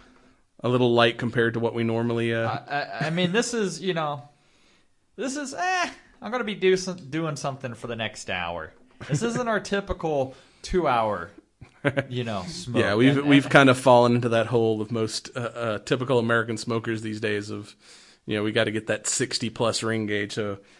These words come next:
Speaker 1: something more, uh, <laughs> what, fifty-four or,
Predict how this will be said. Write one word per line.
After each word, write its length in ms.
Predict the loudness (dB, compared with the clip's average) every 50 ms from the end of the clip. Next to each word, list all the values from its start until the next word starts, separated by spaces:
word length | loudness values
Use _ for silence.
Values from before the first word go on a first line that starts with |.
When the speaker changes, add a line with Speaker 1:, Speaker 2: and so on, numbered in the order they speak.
| -20 -20 _ _ _ _
Speaker 1:
something 360 | -2 0 2 4 6 8 8
more, 320 | 8 8 8 8 8 8
uh, 380 | 8 8 6 6 4 2 -2 -6 -6 -6 -6 -6 -6 -8 -8 -10
<laughs> 400 | -10 -10 -18 -16 _ -16 -16 _
what, 240 | -8 -8 -8 -8
fifty-four 720 | -2 -2 -2 0 0 -2 -4 -2 -2 0 2 2 2 0 -2 -6 -16 _ _ -20 -20 -20 _ _ _ _ _ -8
or, 180 | -8 -8 -8